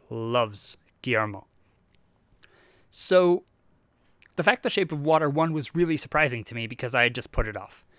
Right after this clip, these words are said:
But there we go. The Shape of Water won Best Picture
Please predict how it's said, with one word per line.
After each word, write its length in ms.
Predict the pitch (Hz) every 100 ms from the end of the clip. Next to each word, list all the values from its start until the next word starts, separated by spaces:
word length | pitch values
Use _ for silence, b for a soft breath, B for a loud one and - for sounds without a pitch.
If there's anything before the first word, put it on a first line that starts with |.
| b b b b -
But 200 | 139 -
there 200 | 135 135
we 100 | 143
go. 160 | 175 - _ -
The 100 | 135
Shape 300 | - 139 139
of 160 | 147 123
Water 540 | 131 151 110 123 - _ _ _
won 480 | 120 135 160 120 135 - -
Best 420 | 113 110 - -
Picture 520 | 160 - 113 98 -